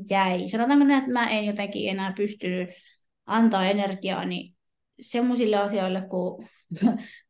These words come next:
ö, no mun yläasteaika varsinkin oli aika semmoista hektistä, kun mä treenasin tavoitteellisesti silloin. Ja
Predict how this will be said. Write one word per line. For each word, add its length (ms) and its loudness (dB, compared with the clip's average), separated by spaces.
ö, 420 -2
no 100 -2
mun 160 2
yläasteaika 720 0
varsinkin 540 -4
oli 140 -6
aika 220 -8
semmoista 460 -10
hektistä, 480 -10
kun 180 -8
mä 140 -4
treenasin 600 -6
tavoitteellisesti 880 -6
silloin. 680 -6
Ja 200 -4